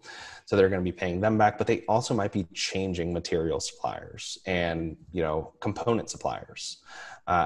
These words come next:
and whenever there is this change, they might not be upfront with you about it. So I would recommend actually getting another sample produced, um,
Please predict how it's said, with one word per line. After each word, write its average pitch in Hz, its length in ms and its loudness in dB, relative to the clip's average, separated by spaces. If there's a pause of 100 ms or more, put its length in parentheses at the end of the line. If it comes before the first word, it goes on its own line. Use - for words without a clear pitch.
and 95 160 0
whenever 107 320 6
there 101 180 4
is 98 180 0
this 90 180 -2
change, 104 720 -2
they 98 120 -2
might 98 320 0
not 101 220 -2
be 107 120 0
upfront 90 440 0
with 90 160 -4
you 95 100 0
about 104 260 4
it. - 200 0 (280)
So - 300 -4
I 117 140 2
would 185 240 0
recommend 104 500 0 (100)
actually 104 440 0
getting 117 320 0
another 113 520 2
sample 107 560 -2
produced, - 760 -4 (480)
um, 82 580 -2